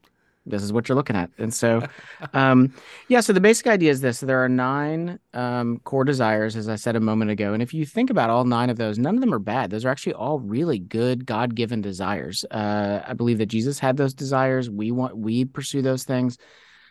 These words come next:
Speaker 1: But the trick is that, n-, uh, all of us believe we can't really get those things, and so we end up settling. And the thing we settle for becomes an idol, and then we gotta make sacrifices to that idol.
Speaker 2: Mm-hmm.
Speaker 1: And, um,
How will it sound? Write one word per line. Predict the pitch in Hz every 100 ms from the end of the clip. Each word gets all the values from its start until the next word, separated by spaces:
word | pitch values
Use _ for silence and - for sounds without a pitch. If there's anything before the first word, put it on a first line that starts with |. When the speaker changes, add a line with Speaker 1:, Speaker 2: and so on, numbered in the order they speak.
| _ _
Speaker 1:
But | - 127
the | 131
trick | - 185 170
is |
that, | 131 110 -
n-, | 147 120 - - 107
uh, | 113 -
all | 127
of | 135
us | 131
believe | 131 113 107
we | 107
can't | 127 117
really | 104 107 123 165 180 160 127
get | 123 127 -
those | 104 87 -
things, | 80 76 90 - - _
and | 120 117
so | - 123 117
we | 113 120 120
end | 113
up | 107
settling. | - - 117 107 92 73 95 - _ _ -
And | 110
the | 110
thing | 131 147
we | 165
settle | - 143 131
for | 139 135
becomes | 127 - 107 101
an | 92
idol, | 95 131 175 208 _ _ _ -
and | 110
then | 107
we |
gotta | 110 107
make | 107 98
sacrifices | - 104 104 110 101 95 98 92
to | - 110
that | 98 85 -
idol. | 76 78 110
Speaker 2:
Mm-hmm. | 127
Speaker 1:
And, | 107 98 98 107
um, | 107 101 95 104